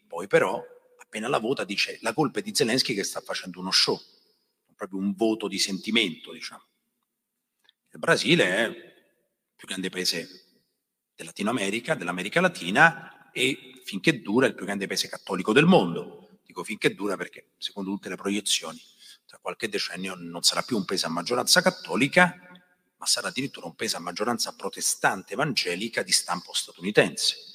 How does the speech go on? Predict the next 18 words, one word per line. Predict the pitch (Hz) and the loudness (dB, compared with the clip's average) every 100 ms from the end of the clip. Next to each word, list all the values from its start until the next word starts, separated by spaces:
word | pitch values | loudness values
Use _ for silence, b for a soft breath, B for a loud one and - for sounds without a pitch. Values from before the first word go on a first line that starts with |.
| - _ _ _ _ _ _ _ _ _ _ _ _ _ _ _ | -20 _ _ _ _ _ _ _ _ _ _ _ _ _ _ _
Quindi | 98 | -6
l'occidentalismo | 87 87 - 98 101 135 107 120 101 | -2 2 2 2 0 2 2 0 -2
nell'occidentalismo, | 87 85 - 85 85 131 135 95 - | -2 -2 -2 -4 -2 0 0 -2 -8
e | |
nonostante | 90 90 - - 113 233 | -8 -6 -6 -6 -4 -4
questo | 220 - - - 185 - b b | -6 -4 -4 -2 -6 -8 b b
la | - | -8
sua | - - | -8 -8
popolazione | - 175 - - - - 190 127 - b b | 0 2 4 2 0 -2 -2 -2 -6 b b
fatica | - - 190 - 190 - 98 - _ _ _ _ _ _ _ _ | -14 -8 -4 0 0 2 -2 -2 _ _ _ _ _ _ _ _
a | - | -2
schierarsi | - 101 101 - - | 0 0 2 4 2
con | - 127 | 0 -4
gli | 110 | 0
Stati | - - 107 | -2 -2 -4
Uniti | 104 101 98 | -4 -4 -6
tout | 101 | -6
court. | - 82 - | -4 -6 -6